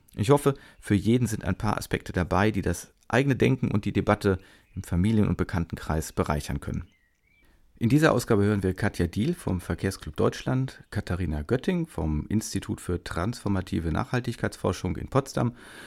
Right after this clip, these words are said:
sowie Doktor Holger Busche, Referent für Energie und Verkehr bei einer Fraktion im Landtag Schleswig-Holstein.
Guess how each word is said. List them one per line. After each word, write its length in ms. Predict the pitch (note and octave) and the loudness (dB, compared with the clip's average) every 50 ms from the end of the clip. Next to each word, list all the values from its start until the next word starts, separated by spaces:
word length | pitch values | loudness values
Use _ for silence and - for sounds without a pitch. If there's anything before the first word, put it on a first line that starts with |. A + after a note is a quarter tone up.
| - - - | -20 -18 -2
sowie 320 | - E3 E3 E3+ E3 E3 | 0 2 4 4 2 2
Doktor 440 | - - - - - - A#2 G#2 E2 | 2 0 -2 0 0 0 0 2 2
Holger 300 | F#2 F#2+ F#2+ F2+ F#2 E2 | 4 2 4 4 2 0
Busche, 560 | D#2 - C3+ - - - C3 A#2+ - - - | 0 0 0 0 0 0 0 0 -2 -2 -4
Referent 480 | F#2 F2+ - F2+ D#2+ - E2+ F#2 G#2 G#2 | -4 -2 -2 -2 -2 0 0 0 0 -2
für 140 | - - - | -2 -4 -4
Energie 480 | - F2+ F2 F2 F2 F2+ G2+ G#2 F#2+ | -2 -2 -2 -2 -2 -2 0 0 0
und 160 | F2 F2+ E2+ - | 0 -2 -4 -4
Verkehr 480 | - D2+ - - G2+ G#2+ G#2+ A2+ A#2 - - - - - - - | -6 -8 -4 -2 0 2 2 2 0 -4 -8 -18 -20 -12 -6 -4
bei 80 | - | 0
einer 160 | G#2 G#2+ G#2+ | 0 0 0
Fraktion 500 | - - A2 - - - - F2+ F2+ F2+ | 0 -2 -6 -6 -6 -4 -2 0 0 0
im 160 | - - F#2+ F2 | 0 0 -2 0
Landtag 460 | D#2+ D#2 D2+ - - E2+ F2 - - | 0 -2 -2 -4 -4 -6 -6 -6 -10
Schleswig-Holstein. 880 | - - - C#2 - - - - - - C#2+ - - - - - D2 | -12 -10 -8 -8 -6 -6 -6 -6 -4 -4 -4 -4 -4 -8 -10 -10 -12